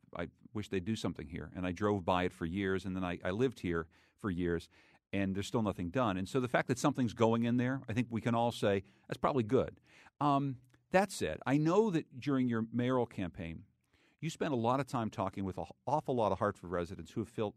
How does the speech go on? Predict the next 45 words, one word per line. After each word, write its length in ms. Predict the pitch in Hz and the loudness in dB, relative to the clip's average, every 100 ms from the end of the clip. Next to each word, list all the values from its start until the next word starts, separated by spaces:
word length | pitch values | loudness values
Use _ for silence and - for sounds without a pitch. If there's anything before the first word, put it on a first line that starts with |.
| - | -6
felt 180 | 123 104 | -6 -4
very 180 | 117 | -4
disenfranchised 920 | 104 113 - 92 - 95 90 85 80 - | -4 -6 -6 -6 -4 -4 -2 -6 -6 -10
in 60 | |
the 80 | 85 | -14
city, 300 | - 82 104 _ _ - | -12 -16 -16 _ _ -12
especially 500 | 123 - 196 - 143 | -10 -2 -2 0 2
north 320 | 113 113 110 | 4 4 2
of 140 | 101 90 - | -2 -4 -2
I 120 | 98 | 0
eighty-four. 500 | 92 85 - - 82 _ _ - - | 0 -4 -8 -6 -8 _ _ -8 -6
I 60 | |
talked 300 | 110 135 131 | 0 0 0
to 100 | 123 | -2
a 20 | |
young 200 | 107 104 | 0 0
man 200 | 104 101 | 0 0
named 300 | 98 98 95 | 0 -2 -4
Maurice 300 | 101 98 95 - | -2 -2 -4 -4
Eastwood, 320 | 120 120 98 | -6 -4 -4
who 100 | 98 | -2
I 120 | 95 | 0
know 140 | 104 | 0
you 140 | 110 98 | 0 0
know, 300 | 90 80 92 | -2 -2 -6
who's 120 | - 98 | -6 -2
an 60 | |
activist 440 | 95 95 98 101 - | -2 -4 -6 -10 -8
in 40 | |
the 60 | 95 | -10
city, 300 | - 80 80 _ _ _ _ - | -8 -10 -10 _ _ _ _ -8
and 100 | 113 | -4
who 60 | |
said, 180 | 113 117 - | 0 0 2
"I 140 | 165 | 2
don't 260 | 175 175 127 | 4 4 4
know 200 | 120 120 | 4 2
anybody 720 | 123 165 151 113 90 78 - - _ - | 2 4 4 2 0 -2 -10 -20 _ -2
in 100 | 98 | 0
my 180 | 101 | 2
neighborhood, 520 | 113 113 90 80 - - _ _ | 2 0 -2 -6 -10 -16 _ _
anybody 680 | 170 180 143 87 85 - - - _ _ | -4 0 2 2 -2 -6 -14 -16 _ _
who's 180 | 131 113 | 0 2
gonna 200 | 123 113 | 2 0
spend 420 | - 113 104 | -2 0 2